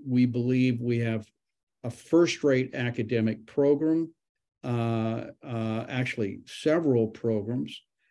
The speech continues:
Uh, we have a first-rate academic institution with many quality programs. We believe that we're, the, the combination of the University of Arizona and U A G C will provide even more options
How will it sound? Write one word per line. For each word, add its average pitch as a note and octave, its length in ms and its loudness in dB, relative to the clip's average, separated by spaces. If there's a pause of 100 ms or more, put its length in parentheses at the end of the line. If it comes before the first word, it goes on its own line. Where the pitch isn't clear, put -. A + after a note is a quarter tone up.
(260)
Uh, A2+ 120 0
we B2 120 4
have B2 120 2
a A2 40 0
first-rate B2+ 600 0
academic A2+ 540 -2
institution A2 1040 -2
with A2 180 -2 (180)
many A#2+ 680 2 (440)
quality C#3+ 560 4
programs. B2 800 -2 (480)
We D#3 340 6 (140)
believe D3+ 560 6
that C3+ 200 2
we're, C3+ 280 0 (340)
the, B2+ 440 0
the B2+ 160 0
combination D3 840 4
of A#2+ 180 0
the A#2+ 80 -2
University C3 440 0
of B2 80 -4
Arizona B2+ 520 0
and A#2 420 -2
U C3 260 2
A A#2+ 120 4
G A2 280 -2
C D3 520 0 (680)
will D3+ 260 8
provide C#3+ 680 2
even C#3+ 420 4
more C#3+ 580 6
options A#2 640 -4